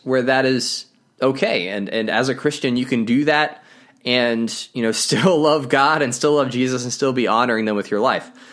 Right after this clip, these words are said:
Number one would be something like, you know, dropping five bucks into a poker game with some friends or, you know, maybe a fantasy football league, you know, and, and the dollar amount isn't the important part. It's that, uh,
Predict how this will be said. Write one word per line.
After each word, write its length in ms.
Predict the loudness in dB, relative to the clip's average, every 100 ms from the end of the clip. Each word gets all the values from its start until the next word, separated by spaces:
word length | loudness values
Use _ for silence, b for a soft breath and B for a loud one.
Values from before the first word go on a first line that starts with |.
| B B
Number 240 | -2 2 2
one 380 | 2 2 -2 -8 B
would 140 | -2 0
be 120 | 0
something 380 | 0 0 0 0
like, 320 | 0 0 -2
you 80 | 0
know, 120 | 0
dropping 460 | 2 2 2 0 -2
five 320 | 0 0 2
bucks 280 | 0 0 -4
into 240 | -4 -2
a 40 |
poker 360 | -4 0 0 0
game 220 | -2 0
with 100 | 0
some 200 | -2 -6
friends 640 | -4 -2 0 -2 -4 -6 _ -4
or, 600 | 0 2 2 0 -2 B B
you 80 | -2
know, 80 |
maybe 200 | 2 2
a 40 | 0
fantasy 420 | 0 0 0 -2
football 460 | -4 -2 2 0 0
league, 500 | 0 2 0 -2 B B B
you 60 | -2
know, 100 | 0
and, 220 | 0 0
and 160 | -2 0
the 40 |
dollar 280 | 2 2 2
amount 300 | 2 0 0
isn't 160 | -2 0
the 100 | 0
important 360 | 0 -2 -2
part. 340 | -2 -4 -4 -18 _ -20 _ _ _ -4
It's 180 | -2 0
that, 360 | 0 0 -2 B B B B -6
uh, 420 | -2 -2 -2 -4